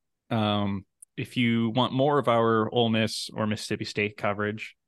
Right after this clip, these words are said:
um, check out our lineup of newsletters at, uh, d journal dot com forward slash newsletters. Uh, and if you want to join the conversation with other fans, uh, please check out our Mississippi State sports discussion and, uh, Ole Miss sports discussion groups on Facebook.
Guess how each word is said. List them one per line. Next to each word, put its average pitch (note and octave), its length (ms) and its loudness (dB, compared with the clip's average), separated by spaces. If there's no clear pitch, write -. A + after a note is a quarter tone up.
um, G2 420 -4
check A2 160 -2
out G#2+ 140 2
our G2+ 80 4
lineup G#2 300 2
of C#3+ 80 -6
newsletters A2 800 0
at, G2+ 380 -2
uh, F#2+ 220 -6
d A2+ 160 -2
journal A2 260 2
dot G2+ 260 -2
com G#2 340 0
forward G#2 300 -2
slash G2 360 -4
newsletters. G#2 680 -4
Uh, A2 160 0
and A#2 140 0
if A2 100 -4
you C3+ 60 0
want E3+ 100 0
to D3+ 60 0
join D3 180 2
the B2+ 60 -2
conversation B2 580 0
with A2 100 -2
other G#2+ 180 2
fans, B2 560 -2
uh, G#2 180 0
please F#3+ 220 -6
check - 220 -4
out A2+ 220 2
our G2+ 340 -2
Mississippi B2+ 400 0
State A#2+ 260 -2
sports A#2 320 -2
discussion G#2 760 -4
and, F#2+ 400 -2
uh, F#2+ 220 0
Ole A#2 140 4
Miss G#2+ 180 2
sports - 320 -2
discussion G#2 460 -2
groups G2+ 260 -8
on F#2+ 100 -6
Facebook. - 460 -10